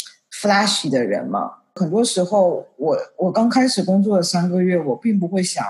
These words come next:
要有，啊，recognition。就比如说，我即使努力工作，得出来一个结果是只有我知道，然后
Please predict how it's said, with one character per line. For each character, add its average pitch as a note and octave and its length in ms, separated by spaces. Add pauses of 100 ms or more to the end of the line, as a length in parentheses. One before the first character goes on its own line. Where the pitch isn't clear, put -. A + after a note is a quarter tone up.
要 D#3+ 120
有， A#2 300 (460)
啊， B2+ 360
recognition。 F3 880
就 G3 120
比 D3+ 140
如 D3 100
说， E3+ 220
我 D#3 160
即 D3+ 180
使 D3+ 280 (420)
努 D#3 160
力 F#3 140
工 E3+ 240
作， D#3 300 (240)
得 D3+ 140
出 - 160
来 D#3 160
一 D3 100
个 D#3 220
结 C#3+ 260
果 C3+ 180
是 D3 120
只 D3+ 160
有 D#3 100
我 E3+ 220
知 D3 180
道， D3 200
然 C#3 120
后 D3 280